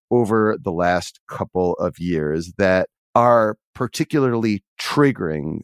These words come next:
to the kind of backlash that you describe in your book?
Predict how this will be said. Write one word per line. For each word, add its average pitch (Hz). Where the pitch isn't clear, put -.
to 110
the 101
kind 92
of 78
backlash 82
that -
you 85
describe 73
in 80
your 69
book? -